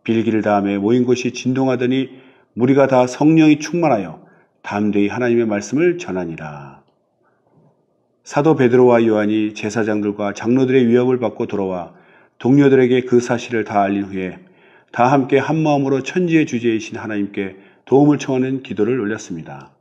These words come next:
이 기도의 내용은 지금도 이 땅에서 핍박받는 모든 그리스도인들의 기도의 모범이 됩니다. 본문 중에서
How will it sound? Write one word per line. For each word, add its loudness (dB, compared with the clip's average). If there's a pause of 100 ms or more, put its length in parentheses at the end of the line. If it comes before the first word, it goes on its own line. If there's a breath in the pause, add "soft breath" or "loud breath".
(520 soft breath)
이 4
기도의 4
내용은 2
지금도 2
이 0
땅에서 -2
핍박받는 -6
모든 2
그리스도인들의 -4 (400 soft breath)
기도의 4
모범이 2
됩니다. -14 (720 soft breath)
본문 4
중에서 -2